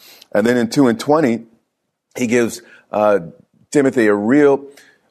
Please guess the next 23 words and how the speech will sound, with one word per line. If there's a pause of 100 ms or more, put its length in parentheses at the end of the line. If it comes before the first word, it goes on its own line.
uh,
large
dose
of,
of,
of (100)
realism. (120)
And,
uh,
basically
he's
saying,
you
know,
in,
in
a
large
house,
there's
vessels
of
honor